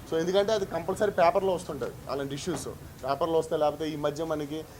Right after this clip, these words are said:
ప్రతి గ్రూప్స్ ఉన్నాయి, ప్రతి దగ్గర గ్రూప్స్ ఉన్నాయి, అవి సర్క్యులేట్ అవుతున్నాయి. So, కంపల్సరీగా మనం ఏదైతే లోకల్గా ఆర్ఓ ఉంటారో, రిటర్నింగ్ ఆఫీసర్, ఆర్డీఓ, ఆ, వాళ్ళ కింద వాళ్ళ టీం ఉంటాయి. మాకు ఎంసీసీ టీమ్స్ ఉన్నాయి, మనకి మా మోడల్ కోడ్ ఆఫ్ కాండక్ట్ టీమ్స్ ఉన్నాయి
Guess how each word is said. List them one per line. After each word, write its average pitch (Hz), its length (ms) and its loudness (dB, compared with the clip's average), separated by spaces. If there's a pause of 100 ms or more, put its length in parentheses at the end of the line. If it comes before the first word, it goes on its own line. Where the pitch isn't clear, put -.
(160)
ప్రతి 139 360 -2
గ్రూప్స్ 180 280 -2
ఉన్నాయి, 180 260 2
ప్రతి 151 240 -4
దగ్గర 165 220 2
గ్రూప్స్ 156 360 -6
ఉన్నాయి, 160 280 -6 (340)
అవి 131 120 -2
సర్క్యులేట్ 170 420 0
అవుతున్నాయి. 151 420 -2 (480)
So, 151 180 2
కంపల్సరీగా 170 540 0
మనం 170 140 2
ఏదైతే 180 600 4 (280)
లోకల్గా 156 400 4
ఆర్ఓ 170 280 6
ఉంటారో, 170 340 4
రిటర్నింగ్ 156 380 -2
ఆఫీసర్, 151 400 -2
ఆర్డీఓ, 151 460 0 (340)
ఆ, 135 80 2
వాళ్ళ 131 300 0
కింద 165 200 -2
వాళ్ళ 151 200 6
టీం 170 260 -4
ఉంటాయి. 165 220 0
మాకు 147 120 2
ఎంసీసీ 160 400 -4
టీమ్స్ 160 320 -6
ఉన్నాయి, 151 200 -4
మనకి 143 320 -6 (360)
మా 135 340 4
మోడల్ 147 340 2
కోడ్ 151 220 0
ఆఫ్ 147 160 0
కాండక్ట్ 143 360 -2
టీమ్స్ 147 420 -6
ఉన్నాయి 151 300 -4